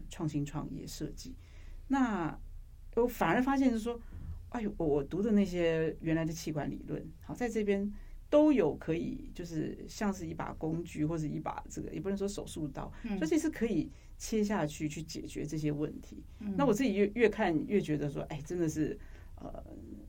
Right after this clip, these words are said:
Speaker 1: 我现在看到我很多就是中小企业的这个，呃，从事业主或者是学生，我就跟他讲说，不管你是不是做设计的，室内设计的，
Speaker 2: 嗯。
Speaker 1: 拜托，你来拿一本这本，就买一本这本书，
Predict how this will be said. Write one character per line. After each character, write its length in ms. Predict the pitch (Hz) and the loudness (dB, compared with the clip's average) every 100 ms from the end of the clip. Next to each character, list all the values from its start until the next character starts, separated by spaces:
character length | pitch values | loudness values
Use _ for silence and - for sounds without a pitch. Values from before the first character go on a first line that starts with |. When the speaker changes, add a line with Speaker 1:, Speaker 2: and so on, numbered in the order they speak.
| - - - - - | -16 -18 -18 -16 -6
Speaker 1:
我 160 | 175 | -2
现 160 | 165 269 | 2 4
在 80 | 220 | 4
看 220 | 208 196 | 2 2
到 140 | 185 | 4
我 120 | 156 143 | 4 2
很 160 | 139 | 2
多 320 | 131 156 160 151 | 2 4 4 0
就 140 | 160 | -2
是 140 | 151 | -4
中 160 | 151 160 | 0 0
小 100 | - | 0
企 220 | - - | -4 -4
业 140 | - - | -2 -4
的 200 | - - | -8 -10
这 100 | - | -10
个， 140 | - - - - - | -10 -10 -12 -14 -14
呃， 80 | - - - - - | -12 -10 -12 -12 -14
从 240 | - 147 | -4 0
事 200 | 151 - | 0 -2
业 240 | 165 175 143 | -4 -2 -2
主 180 | - - | -2 -6
或 100 | 160 | -4
者 120 | 147 | -4
是 120 | - 143 | -4 -8
学 240 | - - | -10 -12
生， 200 | - - - - - - - | -12 -12 -14 -18 -18 -18 -10
我 80 | 160 | -6
就 100 | 170 | -4
跟 40 | |
他 180 | 170 170 | -2 -2
讲 160 | 170 151 | -2 -6
说， 100 | 156 | -4
不 80 | 294 | -4
管 180 | 262 160 | -2 -2
你 80 | 139 | -2
是 160 | - | -4
不 80 | 170 | -6
是 140 | 151 | -6
做 180 | 151 147 | -6 -8
设 200 | 139 147 | -8 -10
计 200 | - - - | -10 -14 -16
的， 60 | - - | -16 -14
室 220 | - - | -8 0
内 200 | 156 156 | 2 2
设 160 | - - | -2 -10
计 200 | - - | -10 -12
的， 120 | - | -12
Speaker 2:
嗯。 60 | - - - - | -14 -8 -6 -4
Speaker 1:
拜 140 | 160 160 | -4 -6
托， 260 | - 170 - - - | -8 -10 -12 -16 -4
你 80 | 156 | -2
来 140 | 165 | 0
拿 200 | 196 143 | 0 0
一 100 | 196 | 0
本 200 | 202 - | 2 0
这 100 | 175 | 0
本， 160 | 147 - | -4 -6
就 100 | - | -4
买 200 | 180 147 | -2 0
一 20 | |
本 160 | - 156 | 4 2
这 100 | 156 | 4
本 140 | 151 | 0
书， 160 | - 403 | 0 0